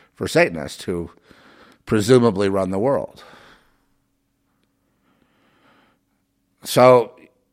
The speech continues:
you know, united noncompliance is basically, uh, the world saying, "No, we're not going to kill ourselves." And that's really what it is, because it's,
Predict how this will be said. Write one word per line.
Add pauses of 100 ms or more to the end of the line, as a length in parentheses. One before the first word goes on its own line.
(120)
you
know,
united
noncompliance (960)
is
basically,
uh,
the
world
saying,
"No,
we're
not
going
to
kill
ourselves." (580)
And
that's
really
what
it
is,
because
it's,